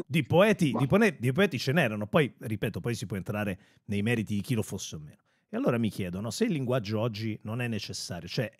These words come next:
Speaker 1: se basta così poco, un linguaggio così scarno, così poco approfondito, anche così volgare, ma non volgare per i temi. Io parlo proprio di la, la
Speaker 2: No,
Speaker 1: volgarità.
Speaker 2: certo.
Speaker 1: La volgarità per me non è la parolaccia.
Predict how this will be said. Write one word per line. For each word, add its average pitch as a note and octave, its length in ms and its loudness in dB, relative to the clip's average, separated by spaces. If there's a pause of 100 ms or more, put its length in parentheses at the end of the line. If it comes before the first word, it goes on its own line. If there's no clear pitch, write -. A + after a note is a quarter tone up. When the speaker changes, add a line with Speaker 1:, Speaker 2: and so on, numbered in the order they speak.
Speaker 1:
se - 280 -4
basta D3 400 0
così A#2 320 0
poco, - 480 -12 (420)
un G#2+ 120 -4
linguaggio C3 720 0
così A#2+ 280 0
scarno, B2+ 840 -2 (440)
così A#2+ 260 0
poco C#3+ 380 2
approfondito, B2+ 640 -4
anche E3 240 0
così C3 180 4
volgare, G2+ 640 0 (300)
ma E3+ 80 0
non E4 160 0
volgare C#3+ 360 2
per A#2+ 140 0
i A2 80 -2
temi. G#2+ 300 2
Io G3 100 6
parlo D#3 240 2
proprio C3+ 260 0
di C3 300 2
la, C3 220 -4
la - 100 2
Speaker 2:
No, E3 80 4
Speaker 1:
volgarità. D#3+ 480 2
Speaker 2:
certo. G#2 160 -4
Speaker 1:
La B2+ 100 0
volgarità C#3+ 460 0
per A2 140 -2
me A2+ 100 -2
non G#2+ 180 -2
è G#2+ 80 0
la F2+ 120 -4
parolaccia. - 640 -12